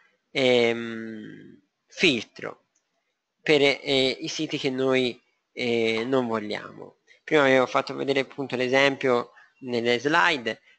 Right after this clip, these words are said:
ma questo qui è praticamente quello che poi andiamo a fare,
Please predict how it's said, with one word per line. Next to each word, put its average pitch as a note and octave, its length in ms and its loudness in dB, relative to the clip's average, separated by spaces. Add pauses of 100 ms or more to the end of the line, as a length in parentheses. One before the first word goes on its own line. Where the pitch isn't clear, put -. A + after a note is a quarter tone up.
ma C#3 220 2 (140)
questo D#3 200 -14
qui F3+ 160 -4
è C3 180 -2
praticamente D3 520 -4
quello B2+ 200 -4
che - 100 -10
poi C3 240 0
andiamo B2 240 -4
a G#2+ 60 -4
fare, - 540 -8